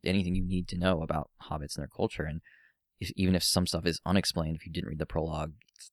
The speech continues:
not really need, you know, you don't need to know it. On that note then, for chapter one, what we're looking at here,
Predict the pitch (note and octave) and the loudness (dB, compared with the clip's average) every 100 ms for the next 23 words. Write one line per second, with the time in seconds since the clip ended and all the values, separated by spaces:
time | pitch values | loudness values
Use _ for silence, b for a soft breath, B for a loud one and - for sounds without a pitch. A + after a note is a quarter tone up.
0 | - E2 D#2+ - _ - D#2+ - D#2 D#2 | -10 -8 -6 -10 _ -10 -6 -6 -8 -10
1 | - _ _ _ _ - - _ - F2 | -20 _ _ _ _ -20 -20 _ -4 -2
2 | D#2+ - - G#2+ D#2 D2+ _ _ - F2+ | -2 -8 -4 -2 0 -4 _ _ -2 0
3 | F#2 F2 F2+ E2+ F#2+ _ _ _ _ _ | 0 2 4 4 0 _ _ _ _ _
4 | _ _ _ _ _ _ _ _ - G3 | _ _ _ _ _ _ _ _ 2 6
5 | E3 F#2 F2 E2 - E2 D#2+ - B2+ - | 10 10 8 4 2 2 2 0 -2 2
6 | F#2 - E2 E2+ E2 G2 - G2+ F2+ F2 | 2 2 -4 -2 -2 0 4 4 4 0
7 | D#2+ E2+ E2 | -2 0 0